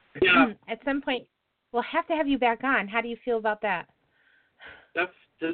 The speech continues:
Speaker 1: sounds great to me. Just let me know when, and I'll be here. I'm available all the time.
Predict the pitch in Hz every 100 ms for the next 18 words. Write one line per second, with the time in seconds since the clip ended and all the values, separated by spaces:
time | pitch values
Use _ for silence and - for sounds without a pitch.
0 | - 196 202 208 208 202 202 214 185 185
1 | 202 202 202 214 202 208 214 190 160 175
2 | 185 190 180 160 165 180 180 160 143 160
3 | 175 170 139 131